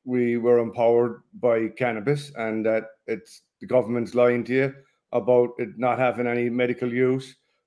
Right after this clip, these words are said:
Um, and so we decided we would go for it. We opened it up. Um, I was in, uh, April the fourth, two thousand and one.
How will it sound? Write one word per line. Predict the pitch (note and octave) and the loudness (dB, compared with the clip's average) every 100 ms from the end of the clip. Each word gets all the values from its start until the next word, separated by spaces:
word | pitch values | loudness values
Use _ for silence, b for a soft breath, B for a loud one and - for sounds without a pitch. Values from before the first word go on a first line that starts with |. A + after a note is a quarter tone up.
| _ | _
Um, | A#2 A2+ A2+ A2+ G#2+ A2 A#2 _ | 0 2 2 -2 -4 -8 -12 _
and | B2 A#2 A2+ A2+ A2+ A2 | -6 -4 -4 -4 -6 -8
so | - A#2+ | -2 0
we | A2+ A#2 | 0 -2
decided | A2 B2 A#2+ A#2+ A#2+ | -4 -2 0 -2 -4
we | A#2 | -2
would | A#2+ A#2 | 0 0
go | B2 B2+ | 2 2
for | B2 D3+ | 2 -2
it. | D#3 - _ _ _ | -4 -10 _ _ _
We | A2 | 0
opened | A#2+ G#2+ A2+ | 2 0 -2
it | A#2+ | 2
up. | C3 C#3+ - - | 2 0 -8 -14
Um, | G2 G#2+ A2+ A2+ A2+ A2 _ _ _ - | -10 -8 -6 -6 -8 -10 _ _ _ -2
I | |
was | A#2 A2+ | -2 0
in, | A#2 A#2 A2+ A2 - | -4 -4 -6 -8 -12
uh, | A#2 A2+ | -8 -4
April | B2+ B2+ B2 | 0 0 0
the | A#2+ | -4
fourth, | A#2 C3 B2+ B2 | -2 2 2 0
two | - C3 | -6 -4
thousand | C3 B2 A#2 A#2+ A2+ A2+ A2 - _ | 2 2 2 -4 -6 -6 -8 -12 _
and | A2 A2 | -10 -4
one. | A2+ A#2 C3 | 0 0 -2